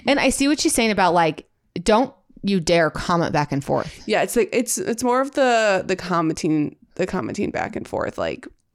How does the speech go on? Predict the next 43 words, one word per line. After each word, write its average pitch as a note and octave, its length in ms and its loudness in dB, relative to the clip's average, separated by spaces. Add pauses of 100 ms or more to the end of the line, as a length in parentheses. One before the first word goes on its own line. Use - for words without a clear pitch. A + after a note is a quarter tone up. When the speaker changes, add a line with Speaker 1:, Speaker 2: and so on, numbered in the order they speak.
(640)
Speaker 2:
when D4 160 4
Maddie D#4+ 260 6
does F#3 260 4
post G3+ 280 2
the G3+ 80 0
things A3 260 -2
of A3 100 0
me, A3 120 0
sometimes G#3+ 320 -2
I A3 60 4
don't F#3 160 0
know C3+ 100 0
if F#3+ 80 -2
I E3+ 80 2
am C#3 180 0
supposed F#3+ 220 -2
to F#3+ 60 0
comment G3 420 -2
or G#3+ 80 0
just G3 220 -2
like F#3+ 220 0
it. G#3 160 2
I F#3+ 80 2
don't F3 120 2
know F#3 60 2
if G3+ 60 -2
it's G3 100 -4
to - 40 -8
be A3+ 60 0
like, G#3+ 260 -4
"Thanks D4 300 2
for E4 80 2
this, D4 180 0
babe," A#3+ 480 0
or, G#3 140 2
like, F#3+ 240 2
if E3 80 -2
I E3+ 100 4
just, F#3+ 300 -2
like, F3+ 160 2
make F3+ 200 -2
a D#3+ 60 -4
joke F3+ 480 4